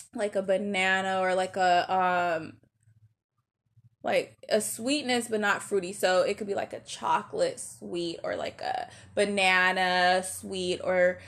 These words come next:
like a, some type of nutty, like a hazelnut sweet, like something like that. So, um, I figured that I would do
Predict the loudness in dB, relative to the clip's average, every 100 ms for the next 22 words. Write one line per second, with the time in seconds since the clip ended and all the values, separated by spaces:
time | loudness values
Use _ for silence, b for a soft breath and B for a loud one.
0 | B -4 -2 4 6 6 4 0 -4 -16
1 | -10 -6 -4 -4 -4 -6 0 4 4 2
2 | -2 -2 -4 -6 -2 0 0 -2 -2 -2
3 | -4 -6 -2 -4 -2 -2 -2 -2 -4 -4
4 | -2 -2 -4 -12 -20 b b b b -4
5 | 6 8 10 8 4 -2 -20 _ _ 0
6 | 2 2 0 -2 4 4 4 0 0 2
7 | 4 2 2 2 4 4 2 0 -2 -2